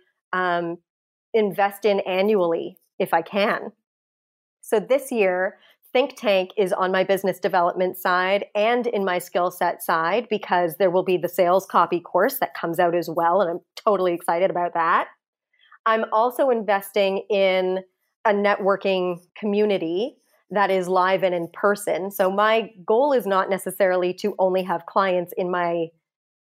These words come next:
uh, local city. My goal is to have international clients almost exclusively. But being a solopreneur and working creatively on your own,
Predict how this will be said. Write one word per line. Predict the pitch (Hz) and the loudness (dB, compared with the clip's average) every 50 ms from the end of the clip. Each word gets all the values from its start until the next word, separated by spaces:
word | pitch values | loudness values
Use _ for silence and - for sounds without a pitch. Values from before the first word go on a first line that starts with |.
| _ - | _ -2
uh, | 180 170 165 165 170 | -2 0 0 -2 -2
local | 170 - 196 190 190 185 185 - 180 | -2 0 2 4 4 4 2 0 -4
city. | 175 - - - - 370 220 175 185 233 330 427 - _ _ _ _ _ _ - | -4 -2 -2 0 0 0 0 -2 -2 -4 -4 -6 -10 _ _ _ _ _ _ -2
My | 196 202 190 196 | 0 0 0 0
goal | 190 208 202 190 190 | 0 0 2 2 2
is | 190 180 - | 0 0 -2
to | - 226 | -6 -6
have | 196 190 170 170 | -4 -2 -2 -2
international | 175 156 - 175 175 170 170 175 - - 185 170 | -2 -4 -4 -4 -4 -2 -4 -4 -4 -4 -4 -4
clients | 165 - - 180 175 175 175 175 | -4 -2 -2 0 0 0 0 -2
almost | - - 180 180 175 165 - - | -2 0 0 0 -2 -2 -2 -6
exclusively. | 185 - - - - 277 294 302 - 254 214 - 185 175 - 147 120 - - _ _ _ - _ _ | -6 -6 -6 0 2 4 4 4 4 2 2 2 0 -2 -2 -2 -4 -6 -8 _ _ _ -20 _ _
But | - 170 233 233 220 - 208 - _ | -4 -2 0 0 0 -2 -6 -6 _
being | 302 311 330 349 359 311 254 | 2 2 4 4 2 2 0
a | 226 | 0
solopreneur | 226 - 220 190 175 175 175 170 - - 180 165 165 165 165 165 170 175 170 | 0 0 2 2 2 2 0 -2 -2 -4 -2 -2 0 0 0 0 0 0 -2
and | 165 165 165 175 | -4 -6 -4 -2
working | 202 226 269 294 - 294 240 214 | 0 2 2 2 2 2 0 0
creatively | - - 220 202 196 185 190 180 175 175 180 | 0 0 0 0 2 2 0 0 0 0 0
on | 170 170 165 | 0 0 0
your | 170 170 - | -2 -2 -2
own, | 175 175 170 170 175 180 | -2 -2 -2 -2 -4 -4